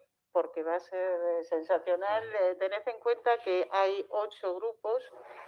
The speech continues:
Speaker 1: El viernes nueve son Neonimus, Blanca Altable, eh, Claudia Jale y Mario Andreu. Y el sábado diez son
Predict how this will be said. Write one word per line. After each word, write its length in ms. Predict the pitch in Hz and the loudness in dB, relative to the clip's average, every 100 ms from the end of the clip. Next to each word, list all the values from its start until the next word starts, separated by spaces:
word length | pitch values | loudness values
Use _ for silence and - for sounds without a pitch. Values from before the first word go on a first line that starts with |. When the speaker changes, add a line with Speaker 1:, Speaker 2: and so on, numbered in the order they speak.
| - _ _ | -20 _ _
Speaker 1:
El 200 | 190 190 | -2 2
viernes 440 | 220 226 214 208 208 | 4 4 4 -4 -2
nueve 280 | 220 208 208 | -2 -2 -2
son 260 | 220 214 214 202 185 | 0 0 -2 -8 -4
Neonimus, 680 | 190 202 220 233 247 262 - | 0 2 0 -2 -4 -4 -2
Blanca 320 | 185 185 190 | -2 0 -2
Altable, 840 | 185 - 208 214 226 226 233 214 - | -2 0 0 0 0 2 2 0 -4
eh, 260 | 180 175 170 | -4 -2 -2
Claudia 320 | 196 202 202 | -2 -2 -4
Jale 360 | 196 202 214 208 | -2 -2 -2 -6
y 40 | |
Mario 320 | 190 190 185 175 | -6 -6 -2 -2
Andreu. 460 | 185 214 233 311 _ _ _ _ _ - _ _ _ | -2 -2 -2 -4 _ _ _ _ _ -20 _ _ _
Y 120 | - | 0
el 160 | 180 180 | 2 2
sábado 440 | - 196 214 208 202 | 0 2 4 2 0
diez 280 | 220 226 | 0 -2
son 180 | - 208 | -4 -6